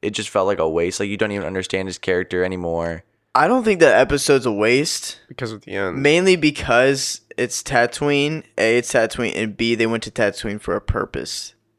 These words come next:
Speaker 2: To hint at someone else.
Speaker 1: And
Speaker 2: I
Speaker 1: who
Speaker 2: think
Speaker 1: would,
Speaker 2: they wouldn't
Speaker 1: who
Speaker 2: show that
Speaker 1: is,
Speaker 2: for, like,
Speaker 1: they
Speaker 2: n-
Speaker 1: still haven't told us who is the
Speaker 2: I like
Speaker 1: person
Speaker 2: that.
Speaker 1: walking.
Speaker 2: I don't wanna know, and I want it to be the biggest reveal.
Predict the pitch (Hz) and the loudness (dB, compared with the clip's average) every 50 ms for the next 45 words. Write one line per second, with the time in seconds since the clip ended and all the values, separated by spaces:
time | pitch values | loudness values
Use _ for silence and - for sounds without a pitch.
0 | _ _ - 120 117 120 127 127 120 110 - - 95 107 - - - 117 110 107 | _ _ -4 -4 -2 -2 -4 -4 -4 -4 -6 -6 -4 -4 -4 -4 -4 -4 -2 -2
1 | 101 92 98 107 101 85 71 76 - - - - - - _ _ _ _ _ _ | -2 0 0 0 0 0 -2 -4 -6 -8 -8 -8 -10 -14 _ _ _ _ _ _
2 | _ _ _ _ _ _ 104 104 135 147 160 156 156 156 147 143 151 151 143 131 | _ _ _ _ _ _ -2 -2 0 2 4 6 8 6 8 8 4 4 4 2
3 | - - 143 131 127 123 127 123 - 135 123 120 117 110 113 113 120 - 131 127 | 4 6 6 8 8 6 6 4 4 2 4 4 4 2 0 0 0 0 0 0
4 | 127 117 - - 120 131 143 143 143 135 120 110 107 98 - 117 107 123 - 82 | -2 -4 0 2 2 2 2 0 0 -2 -2 -2 -4 -4 -2 -2 -2 0 -2 -4
5 | 82 82 - - - - 104 101 98 85 - 95 110 123 120 110 123 110 104 - | -4 -4 -6 -8 -8 -4 -4 -4 -4 2 4 6 6 6 6 4 4 2 4 4
6 | 131 110 104 90 92 98 98 98 110 117 127 135 131 131 135 139 143 143 143 143 | 2 2 2 2 2 2 2 2 4 4 4 4 6 4 4 4 4 2 4 6
7 | 147 147 131 - - 107 123 123 123 135 135 135 131 135 123 127 123 120 - - | 6 6 6 4 2 2 0 0 2 0 -2 -4 -6 -8 -6 -4 -4 -4 -4 0
8 | - 139 131 143 139 - - 147 139 131 135 131 117 107 101 - | -2 0 0 0 -4 -4 -6 -6 -2 0 2 2 4 2 0 -4